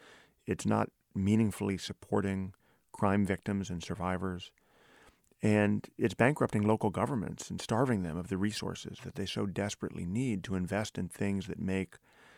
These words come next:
the kind of safe, vibrant communities we all want to call home. Mental health care, drug treatment, housing, employment, uh, job opportunities. And so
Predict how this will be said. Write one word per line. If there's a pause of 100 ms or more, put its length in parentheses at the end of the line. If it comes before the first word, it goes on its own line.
(180)
the
kind
of
safe,
vibrant (240)
communities
we
all
want
to
call
home. (220)
Mental
health
care, (220)
drug
treatment,
housing, (480)
employment, (600)
uh, (180)
job
opportunities. (680)
And
so